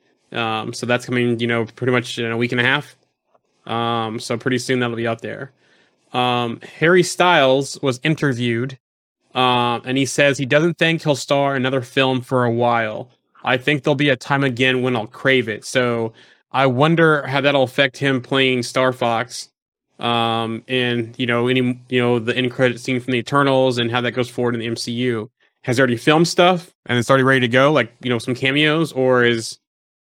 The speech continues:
you know, what kind of deal do you have worked out with Marvel? But he was interviewing, uh, for some other things he's been doing, and that's one of the things I pulled from that was,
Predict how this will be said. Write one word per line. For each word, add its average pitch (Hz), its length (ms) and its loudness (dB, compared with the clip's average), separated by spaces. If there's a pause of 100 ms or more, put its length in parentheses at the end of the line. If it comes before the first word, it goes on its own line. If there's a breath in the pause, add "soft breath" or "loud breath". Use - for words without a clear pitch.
(160)
you 117 120 0
know, 110 280 0 (180)
what 127 140 0
kind 120 340 0 (340)
of 143 360 -6
deal 135 160 6
do 123 100 0
you 127 80 2
have 123 120 2
worked 127 180 -2
out 117 100 0
with 120 120 -4
Marvel? 120 380 0
But 113 200 -2
he 127 80 -4
was 120 180 -4
interviewing, 120 640 -2 (440 soft breath)
uh, 117 240 0
for 127 180 -2
some - 80 -8
other 127 140 -4
things 123 180 -2
he's 120 100 -4
been 117 140 -2
doing, 117 240 -2
and 107 200 -6
that's 120 240 -2
one 127 80 -4
of 117 60 -4
the 113 200 -6 (300)
things 127 180 0
I 117 60 -2
pulled 131 260 -6
from 120 140 -8
that 110 200 -8
was, 110 340 -10